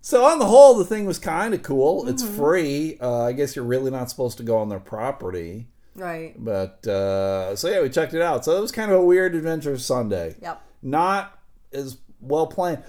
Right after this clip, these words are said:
Speaker 1: And part of the problem, too, is, uh, you had to go help your, uh, daughter move.
Speaker 2: What wasn't a problem?
Speaker 1: Well, I mean, it,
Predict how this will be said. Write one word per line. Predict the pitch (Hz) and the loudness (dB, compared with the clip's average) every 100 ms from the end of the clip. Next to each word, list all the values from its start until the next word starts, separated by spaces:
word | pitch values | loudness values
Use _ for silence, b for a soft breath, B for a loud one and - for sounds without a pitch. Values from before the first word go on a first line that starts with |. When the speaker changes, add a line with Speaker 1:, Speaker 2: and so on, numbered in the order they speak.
| B - | B -10
Speaker 1:
And | 202 | -10
part | - 240 262 | -2 4 6
of | 226 160 | 6 2
the | 151 | -6
problem, | 165 156 143 135 131 | 0 4 4 2 -6
too, | - - 165 135 | -8 -4 -2 0
is, | 120 113 | -2 0
uh, | 120 110 107 | 0 2 0
you | 110 143 180 | -4 -6 -6
had | 170 160 135 | -4 -4 -4
to | |
go | 123 135 131 | -2 0 2
help | 135 131 - | 0 -2 -2
your, | 120 117 113 110 | -4 -2 0 -2
uh, | 101 98 | -2 -6
daughter | 107 131 151 165 - 113 110 | -6 -4 -4 -6 -6 -4 -4
move. | 120 143 208 240 175 110 90 85 - - - | -4 -4 -4 -4 -4 -4 -6 -10 -16 -20 -20
Speaker 2:
What | 262 | -18
wasn't | 285 269 233 - | -16 -16 -18 -16
a | 170 | -18
problem? | - - 180 190 233 175 135 135 - | -20 -12 -6 0 0 -2 -10 -18 0
Speaker 1:
Well, | 466 427 427 277 | 4 4 6 4
I | |
mean, | 226 202 | 2 -2
it, | 185 | -4